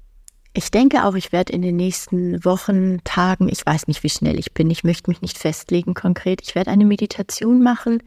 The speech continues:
die dich in den inneren Garten führt. Ich werde die auf meinem YouTube-Kanal veröffentlichen und auch auf meiner Website, so dass du die Möglichkeit hast, wenn du deinen inneren Garten noch nicht kennst, dass du ihn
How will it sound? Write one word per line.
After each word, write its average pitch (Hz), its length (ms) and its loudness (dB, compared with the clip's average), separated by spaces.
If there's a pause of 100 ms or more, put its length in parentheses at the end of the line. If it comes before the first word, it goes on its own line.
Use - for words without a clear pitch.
(460)
die 208 120 4
dich 190 200 -2
in 185 140 0
den 185 140 -2
inneren 175 420 -2
Garten 170 360 -2
führt. 262 520 0 (520)
Ich - 140 -6
werde 185 200 4
die - 160 2
auf - 180 -4
meinem 170 220 -2
YouTube-Kanal 208 760 0
veröffentlichen 180 920 0
und 160 280 -4
auch - 140 -4
auf 160 160 -6
meiner 160 220 -2
Website, 185 640 -2 (560)
so 170 400 -2
dass 165 220 -2
du 160 100 0
die 156 100 0
Möglichkeit 160 680 -2
hast, - 260 -6
wenn 160 80 -2
du 160 100 -4
deinen 160 340 0
inneren 160 380 -2
Garten 160 360 -4
noch 147 160 -6
nicht 233 320 0
kennst, 175 440 0
dass - 160 -6
du - 80 -4
ihn 160 260 0